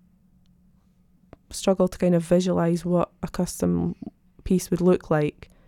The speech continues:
without having seen an example. So just to kind of go, like, go my, like, basically create my own custom collection, basically, of one-off pieces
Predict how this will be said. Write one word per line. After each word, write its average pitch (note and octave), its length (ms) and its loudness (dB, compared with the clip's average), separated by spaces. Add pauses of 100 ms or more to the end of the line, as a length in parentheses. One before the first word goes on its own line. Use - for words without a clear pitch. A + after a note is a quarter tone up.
(200)
without E3+ 340 2
having F3 300 2
seen F3 220 0
an E3+ 160 2
example. F3 480 0
So E3 360 0 (920)
just - 360 -2
to - 80 -14
kind F3+ 240 -2
of E3+ 260 -4
go, E3+ 420 0 (2500)
like, - 320 -6 (1500)
go F3+ 180 4
my, D#3+ 280 2 (120)
like, E3+ 160 4
basically F#3+ 460 2
create F#3+ 240 2
my E3+ 100 2
own F3 280 2
custom D#3+ 640 -6 (160)
collection, D3+ 480 -6
basically, D#3 400 -6
of D#3+ 140 -6
one-off D#3+ 320 -2
pieces D3+ 520 -6